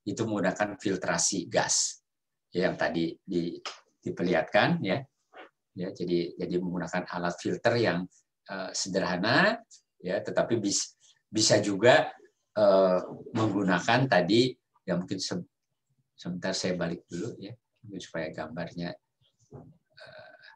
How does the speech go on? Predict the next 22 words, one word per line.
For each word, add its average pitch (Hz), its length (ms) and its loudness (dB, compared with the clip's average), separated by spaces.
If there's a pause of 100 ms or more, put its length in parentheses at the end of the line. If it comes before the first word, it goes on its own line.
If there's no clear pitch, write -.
nah, 80 320 -6
jadi 113 400 4 (440)
untuk 113 320 -8
gas, - 480 4
untuk 107 320 -8
udara 95 320 4
menggunakan 95 480 0
ini 92 260 0 (140)
gitu. - 140 -20 (1400)
Ya. - 160 -12 (720)
Ya, 104 80 6
bisa 120 300 6
juga 139 180 6
dengan 135 320 6
menggunakan, 120 540 2 (340)
eh, 92 380 0 (580)
eh, 92 240 -6
apa, 117 240 0
dengan 95 320 2
menggunakan 90 560 -2
cartridge 123 560 2
filter 98 400 2